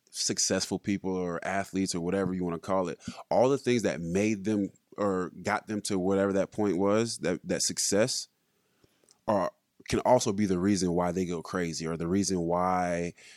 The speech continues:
you know, things go bad as well, is because, one, everybody's not equipped with it.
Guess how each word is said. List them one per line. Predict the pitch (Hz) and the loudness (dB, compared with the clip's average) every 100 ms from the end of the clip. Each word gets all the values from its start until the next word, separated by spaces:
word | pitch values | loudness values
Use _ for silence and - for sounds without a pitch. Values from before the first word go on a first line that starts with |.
| - | -6
you | 98 101 | 0 2
know, | 95 90 87 85 78 - _ | 4 2 2 0 -4 -10 _
things | 113 107 90 | 2 2 2
go | 98 87 | -2 -2
bad | 78 101 90 | -2 -2 -2
as | 82 78 | -6 -6
well, | 78 113 107 - | 0 2 2 0
is | 104 92 | -4 -4
because, | 92 - 113 98 92 87 - - _ _ _ _ _ _ _ _ _ _ _ _ | -4 -2 0 2 0 -2 -8 -14 _ _ _ _ _ _ _ _ _ _ _ _
one, | 90 120 143 107 | 2 6 6 4
everybody's | 107 98 90 90 | 0 0 0 -2
not | 82 | -6
equipped | - - - | -6 -8 -6
with | 76 73 | -6 -6
it. | 90 | -8